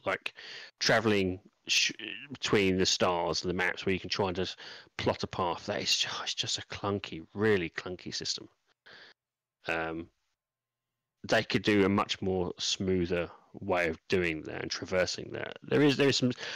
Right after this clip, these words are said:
there's some really good ideas and there's some really clunky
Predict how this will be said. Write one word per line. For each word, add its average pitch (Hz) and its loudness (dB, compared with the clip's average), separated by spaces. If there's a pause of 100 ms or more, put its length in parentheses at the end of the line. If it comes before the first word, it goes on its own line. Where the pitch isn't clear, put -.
(120)
there's 147 2
some 104 2
really 143 6
good 147 4
ideas 135 2
and - -18
there's 104 2
some 95 -4
really 95 2
clunky 87 -2